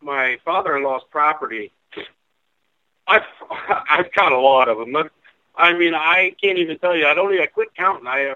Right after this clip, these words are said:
forget how many I pulled off that property now. And it's, what's really crazy is, like, a lot of the ones I found were different too. You know, it's a lot of different ones. Now, one thing I speculate, and I, I really wonder,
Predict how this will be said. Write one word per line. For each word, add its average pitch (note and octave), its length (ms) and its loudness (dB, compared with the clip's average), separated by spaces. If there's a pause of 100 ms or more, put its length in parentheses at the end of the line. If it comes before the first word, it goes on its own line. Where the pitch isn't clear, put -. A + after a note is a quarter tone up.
forget F3+ 220 -2
how F3 120 4
many E3+ 240 0
I C#3+ 100 4
pulled F3+ 280 0
off F3+ 240 2
that C3+ 220 0
property D#3+ 440 0
now. B2+ 300 0
And A#2+ 140 -2 (400)
it's, E3+ 200 2 (300)
what's F#3 260 4
really A3+ 300 6
crazy G#3+ 540 2
is, D#3 180 2
like, D#3 320 4 (460)
a D#3 80 6
lot E3+ 320 4
of G3+ 60 2
the G3 80 2
ones F#3+ 260 4
I E3 140 6
found F#3 360 2
were D#3 200 -2
different G3 400 4
too. G3+ 240 -2
You C3+ 100 -6
know, D3 220 6
it's D3 180 2
a C#3+ 300 0
lot F3+ 220 6
of F#3+ 100 4
different G#3+ 380 0
ones. A#2+ 260 0 (380)
Now, D#3 320 4 (680)
one A3+ 300 4
thing C4+ 160 6
I G#3+ 180 6 (160)
speculate, C#3+ 720 2 (240)
and D3 400 2
I, D#3 240 6
I D3 160 2
really F3+ 600 6
wonder, A3+ 560 4